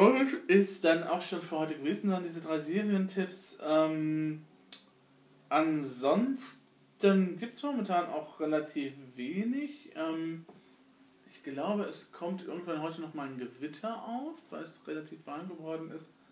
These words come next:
Aber, ähm, ansonsten habe ich auch heute noch mal einen ganz normalen Gottesdienst hinter mir gebracht, der einigermaßen okay war, denke ich. Also ich habe jetzt nicht Klagen drüber gehört. Ähm, und, äh,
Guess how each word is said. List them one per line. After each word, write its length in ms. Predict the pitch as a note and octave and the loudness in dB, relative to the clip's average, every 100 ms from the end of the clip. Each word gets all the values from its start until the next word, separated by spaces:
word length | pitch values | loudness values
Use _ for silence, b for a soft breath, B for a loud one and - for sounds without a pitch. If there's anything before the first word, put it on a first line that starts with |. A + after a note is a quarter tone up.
| B B B _ | B B B _
Aber, 460 | D3 D3 D3+ D3 D3 | -6 -2 -2 -2 -4
ähm, 140 | C#3 | -8
ansonsten 720 | B2+ B2 B2+ D#3 - D3+ D3+ B B B - | -8 -6 -6 -6 -6 -8 -8 B B B -8
habe 140 | C#3+ | -6
ich 100 | D3 | -4
auch 140 | C#3+ - | -6 -2
heute 220 | D#3 D#3 | -2 -2
noch 160 | C#3+ C#3 | -8 -8
mal 60 | |
einen 100 | B2+ | -8
ganz 180 | C3 - | -8 -10
normalen 240 | B2+ A#2+ | -8 -6
Gottesdienst 480 | E3+ F#3+ G3 F3+ E3 | -6 -6 -6 -8 -10
hinter 240 | E3+ E3 D#3 | -8 -6 -4
mir 160 | D3+ | -4
gebracht, 400 | C#3+ C#3 C3 - | -6 -6 -8 -8
der 120 | B2 | -12
einigermaßen 540 | A#2+ A#2+ A#2+ A2+ - - | -10 -10 -10 -10 -12 -20
okay 320 | - C3 F#3 | -12 -8 -6
war, 140 | E3 D3+ | -6 -6
denke 280 | D3 - | -10 -10
ich. 180 | C3 - B B B - | -12 -14 B B B -20
Also 120 | A#2+ | -14
ich 80 | B2+ | -14
habe 100 | B2+ | -14
jetzt 180 | A2+ B2+ | -14 -14
nicht 160 | A2+ - - - | -16 -18 -20 -8
Klagen 300 | A#2+ D3+ E3 | -4 -4 -6
drüber 240 | D3 C#3 | -6 -6
gehört. 440 | C3 B2 B2 B2 - B B B - | -6 -6 -8 -8 -12 B B B -12
Ähm, 200 | B2+ A#2+ - G#2 - _ - | -8 -8 -8 -14 -20 _ -16
und, 300 | B2 B2 A#2+ | -12 -12 -8
äh, 200 | A#2+ A2+ | -8 -8